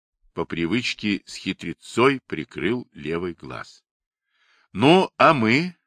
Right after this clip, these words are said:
аль лыком шиты? Помните, как отрок тот, рыжий Ерема, истину глаголил? У них своя смекалка, а у нас своя». Дмитрий Иванович залпом выпил квас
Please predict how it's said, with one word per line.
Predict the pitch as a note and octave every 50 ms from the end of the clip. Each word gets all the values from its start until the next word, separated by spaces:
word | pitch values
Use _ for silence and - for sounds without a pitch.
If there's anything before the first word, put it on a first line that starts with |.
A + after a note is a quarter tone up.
| _ _ _ _ _ _ _ _ - -
аль | B2+ F3 G#3 G#3
лыком | G#3 G3 F3 - - - C#2 C2
шиты? | - - - - - _ - - _ _ _ _ _ _ _ _ _ _ _ _ _ _ _ _ _ _ - -
Помните, | - A#2 D3+ F#3 G#3 G#3+ G3+ - - C#3 G#2+
как | - - G#2+ G2 - - _ -
отрок | A#2 B2 A#2+ - - E2+ D#2+ - _
тот, | - - E2 D2 _ _ _ _ _ _ _ -
рыжий | F2 F#2+ B2 C3 G#2+ - F#2+ F#2 D#2+
Ерема, | C2+ C2 F#2 A2+ G#2+ A2 F2+ C2+ A#1 A1+ _ _ _ _ _ _ _ _ _ _ _ _ _
истину | - - D3+ B2+ - - - - G#2 F#2 F#2 D#2
глаголил? | B1+ D#2 F#2+ G2 F2 D#2 E2+ C#2 A1+ B1+ B1+ _ _ _ _ _ _ _ _ _ _ _ _ _ _ _ -
У | - G#2+ B2
них | C#3 C#3+ C#3 - -
своя | - - - G#2+ G#2 G2 F2+ C#2+ D#2 G2 C#3
смекалка, | D3 - - E3+ F3+ E3+ - - E3+ F3+ F3+ E3+ - - F3+ F3 F3+ F3+ _ _ _ -
а | - D2+
у | C#2 C#2
нас | C2 C2 C#2+ D2+ - - -
своя». | - D2 D2 E2 E2+ G2 D#3 E3 - _ _ _ _ _ _ _ _ _ _ _ _ _ _ _ _ _ _ _ _ _ _ _ _ _ _
Дмитрий | - E2 - C3 C3 - - A#2+
Иванович | A#2 G#2+ A#2+ B2+ B2 A#2 A#2 A#2 G#2 E2+ E2 D2
залпом | D2+ A2+ A#2+ A#2+ A2 - - G2+ G2 F2+
выпил | F2 G2+ G2 - F2+ E2 D2+
квас | - - - D#2 F#2+ B2 D3 - - - - _